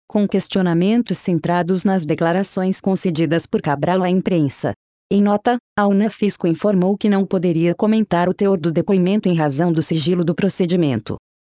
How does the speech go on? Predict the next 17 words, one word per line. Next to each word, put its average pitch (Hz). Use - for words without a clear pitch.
A 175
entidade 175
afirmou 185
que 185
seu 190
presidente 180
foi 202
ouvido 170
exclusivamente 175
em 185
razão 170
das 170
declarações 175
públicas 180
feitas 185
na 208
quarta-feira, 185